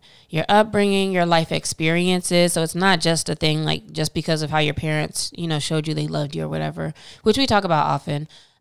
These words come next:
Um, but it, it is kind of becomes, like, an ingrained way that we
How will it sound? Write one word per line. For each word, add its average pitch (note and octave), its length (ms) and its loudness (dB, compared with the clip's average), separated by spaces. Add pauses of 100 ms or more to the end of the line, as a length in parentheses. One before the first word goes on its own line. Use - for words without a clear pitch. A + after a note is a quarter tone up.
Um, F3+ 480 2
but G#3 160 6
it, G#3+ 200 4
it G#3+ 140 4
is A#3+ 180 4
kind A3+ 260 2
of G3+ 60 -2
becomes, G3 280 0
like, F3+ 140 2
an - 100 -4
ingrained F3 640 -2
way D#3+ 560 2
that D#3 380 4 (300)
we F3 840 2